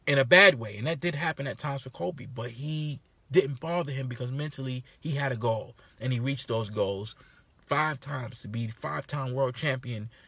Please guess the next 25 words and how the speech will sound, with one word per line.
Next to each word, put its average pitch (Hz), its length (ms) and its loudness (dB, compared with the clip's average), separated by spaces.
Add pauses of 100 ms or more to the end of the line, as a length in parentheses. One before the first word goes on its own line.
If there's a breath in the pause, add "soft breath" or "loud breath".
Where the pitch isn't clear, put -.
you 135 120 -4
know, 113 180 -2
M 156 160 0
V 143 160 -2
P, 135 320 -4
he 139 160 -4
done 131 220 0
it 120 100 -2
all. 110 260 -4
So 110 340 -4 (220 loud breath)
again, 135 440 0 (840)
rest 135 320 -2
in 127 80 -2
peace 147 220 -4
to 131 100 -6
that 120 160 0
man. 123 400 -4
God 123 220 -4
bless 120 160 -4
his 113 100 -10
family. 127 380 -4
God 120 260 -2
bless 120 280 -4
everybody 123 440 -2
else 123 260 -2